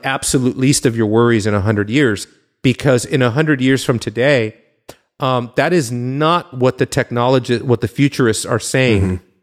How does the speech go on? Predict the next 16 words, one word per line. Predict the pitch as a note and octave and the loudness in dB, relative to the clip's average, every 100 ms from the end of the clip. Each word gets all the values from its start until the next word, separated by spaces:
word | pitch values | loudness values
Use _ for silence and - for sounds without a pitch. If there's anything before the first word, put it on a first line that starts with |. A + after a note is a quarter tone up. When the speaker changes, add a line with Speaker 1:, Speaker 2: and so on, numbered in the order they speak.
| _ G#2 | _ -10
Speaker 1:
W-, | - | -6
our | C3+ C#3 | 0 0
world | B2+ D3 F#3 D#3+ | 2 2 2 2
will | C3 | 0
not | B2 C#3+ - | 0 -2 0
consist | C#3 - C#3+ C3+ - B2 | -2 0 2 0 -2 0
of | A#2 G#2 - | 2 0 -4
prosthetic | - A2+ - C3 A#2+ A2+ - _ - | -4 -4 -2 0 0 0 -6 _ -18
robotic | C3 A#2+ G#2 A2 A2+ - | -2 0 2 0 0 -2
arms | A2+ A2 G#2 | -2 0 0
and | F#2+ | -2
legs. | G2+ C3+ A2 G2 - _ _ _ | 0 2 0 -4 -10 _ _ _
In | - C3+ | -4 0
a | C3 | 2
hundred | E3+ F#3 C3+ | 0 0 0
years | B2 C#3 E3+ C3+ | 2 2 2 -2